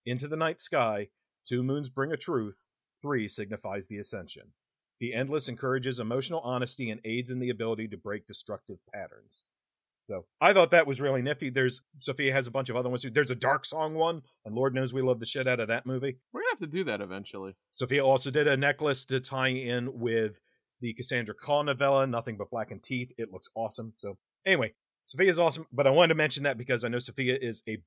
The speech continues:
Speaker 1: big fan of Resolution and The Endless, so those were some items of interest for anyone else who digs those movies as much as we do.
Speaker 2: You know,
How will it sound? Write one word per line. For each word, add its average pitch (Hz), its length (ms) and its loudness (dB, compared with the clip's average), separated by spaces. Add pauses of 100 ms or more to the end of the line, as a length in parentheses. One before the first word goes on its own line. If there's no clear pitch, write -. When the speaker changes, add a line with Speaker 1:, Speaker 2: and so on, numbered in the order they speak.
Speaker 1:
big 131 160 2
fan 123 200 -2
of 107 80 -4
Resolution 117 420 -2
and 107 80 -6
The 113 80 -8
Endless, 107 320 -4
so 110 100 -4
those 107 220 -4
were 104 60 -8
some 110 200 -10
items 104 280 -6
of 92 120 -8
interest 101 320 -12
for 90 120 -14
anyone 92 340 -12 (320)
else 107 180 -2
who 107 80 -8
digs 95 220 -6
those 92 180 -6
movies 90 320 -8
as 87 120 -14
much 87 180 -12
as 73 100 -18
we 78 120 -16
do. 64 160 -20 (760)
Speaker 2:
You 135 80 -6
know, 139 80 -4